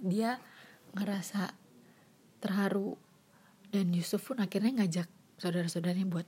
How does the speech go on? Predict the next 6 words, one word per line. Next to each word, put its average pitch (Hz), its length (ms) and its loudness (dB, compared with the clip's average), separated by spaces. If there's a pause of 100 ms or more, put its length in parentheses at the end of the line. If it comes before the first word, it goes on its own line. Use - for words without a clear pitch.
makan. 165 400 -8
Nah, - 300 -8
setelah 190 500 -4 (560)
mereka 196 240 0
makan, 180 720 -2 (720)
eh, 196 340 0